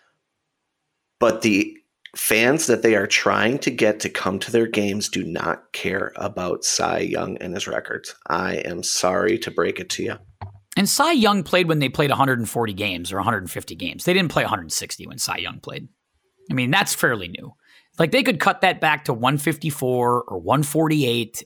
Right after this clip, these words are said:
Speaker 2: I mean, I'm not saying you go down to a hundred. Hundred is not,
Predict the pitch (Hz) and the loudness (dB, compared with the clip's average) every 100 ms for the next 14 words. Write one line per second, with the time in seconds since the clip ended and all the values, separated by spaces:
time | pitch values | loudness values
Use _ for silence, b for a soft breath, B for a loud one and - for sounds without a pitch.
0 | - 139 143 196 190 - 170 147 135 127 | -2 2 4 4 2 2 2 4 4 2
1 | 101 135 117 82 71 - _ - 180 151 | 2 2 2 0 -12 -16 _ -2 2 4
2 | 135 110 101 87 | 2 2 0 -2